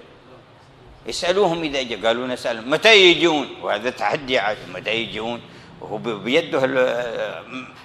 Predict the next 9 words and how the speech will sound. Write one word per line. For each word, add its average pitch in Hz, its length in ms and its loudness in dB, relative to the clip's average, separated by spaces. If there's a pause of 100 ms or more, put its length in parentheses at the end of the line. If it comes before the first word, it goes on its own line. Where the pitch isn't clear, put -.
(120)
أرجلهم 147 460 2
يمشيهم، 143 560 -2
ومتى 123 280 2
بيصلون، 143 600 2
متى 143 220 0
بيجون، 135 540 -2 (400)
متى؟ 143 320 2
قال: 208 280 2
"يأتون 175 800 2